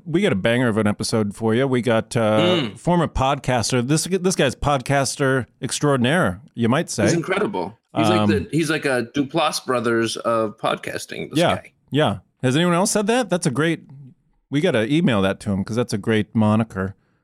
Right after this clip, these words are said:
Speaker 1: Uh,
Speaker 2: The Dupl-, I, but I use it for everything.
Speaker 1: Travis McElroy is coming up later in the
Speaker 2: Travis
Speaker 1: show.
Speaker 2: McElroy.
Speaker 1: Um, but right now, uh, you wanna just get into it? I mean, do
Speaker 2: Let's
Speaker 1: you need,
Speaker 2: get into it.
Speaker 1: do you need
Speaker 2: Yeah.
Speaker 1: some ice cream
Speaker 2: No,
Speaker 1: or
Speaker 2: no,
Speaker 1: should we
Speaker 2: no.
Speaker 1: go forward?
Speaker 2: No.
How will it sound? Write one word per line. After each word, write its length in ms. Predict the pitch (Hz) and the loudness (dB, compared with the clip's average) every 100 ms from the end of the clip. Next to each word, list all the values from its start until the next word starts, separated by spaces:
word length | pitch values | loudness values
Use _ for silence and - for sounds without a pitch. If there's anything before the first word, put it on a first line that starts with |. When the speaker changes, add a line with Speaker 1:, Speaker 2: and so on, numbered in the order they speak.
| _ _ | _ _
Speaker 1:
Uh, 520 | 101 101 101 104 104 107 | 0 2 4 4 2 0
Speaker 2:
The 120 | 139 | -2
Dupl-, 580 | 117 143 117 - - 120 | 0 -2 -2 -8 -6 -2
I, 220 | 135 147 | -2 -2
but 240 | 139 143 | -4 -2
I 40 | 143 | 0
use 220 | 147 143 | 2 2
it 80 | 131 | -2
for 120 | 104 | -2
everything. 540 | 69 - - - 98 110 | -4 -6 -12 -14 -16 -16
Speaker 1:
Travis 380 | - 180 160 143 | -4 0 0 0
McElroy 560 | 127 113 - 98 98 98 | 0 0 0 -2 0 -2
is 100 | - | -4
coming 260 | 104 101 | -4 -4
up 100 | 98 | -4
later 240 | 101 98 98 | -6 -6 -4
in 60 | |
the 60 | 95 | -2
Speaker 2:
Travis 220 | 117 107 | -2 -2
Speaker 1:
show. 60 | 117 | -6
Speaker 2:
McElroy. 480 | - - - - - _ _ 117 | -10 -18 -20 -20 -20 _ _ 0
Speaker 1:
Um, 680 | 113 110 113 113 113 110 | 2 4 4 4 4 2
but 140 | 98 113 | 0 0
right 180 | 131 131 | 0 0
now, 480 | 139 139 113 120 131 | 0 2 0 -2 -8
uh, 540 | - 107 104 107 110 120 - | -4 0 2 2 0 -2 -4
you 180 | 131 131 | -2 0
wanna 140 | 127 | 0
just 160 | 117 110 | -2 -4
get 140 | 127 | 0
into 260 | 127 127 165 | 0 0 0
it? 180 | 208 - 101 | 0 -6 -10
I 100 | 127 | -6
mean, 400 | 120 123 123 120 | -2 0 2 0
do 60 | 117 | -2
Speaker 2:
Let's 140 | 110 269 | -4 0
Speaker 1:
you 60 | - | 2
need, 60 | |
Speaker 2:
get 100 | 131 | 2
into 260 | 403 392 254 | 2 2 0
it. 120 | 120 | 0
Speaker 1:
do 80 | 139 | 2
you 60 | |
need 20 | 139 | 2
Speaker 2:
Yeah. 40 | |
Speaker 1:
some 100 | 117 | 2
ice 160 | 151 190 | 0 0
cream 140 | 240 | 2
Speaker 2:
No, 60 | 240 | 2
Speaker 1:
or 20 | |
Speaker 2:
no, 60 | 196 | 2
Speaker 1:
should 100 | 143 | 0
we 40 | 139 | 0
Speaker 2:
no. 20 | |
Speaker 1:
go 100 | 127 | -2
forward? 340 | 113 95 92 - | 0 -2 -2 -2
Speaker 2:
No. 300 | 175 190 | 0 0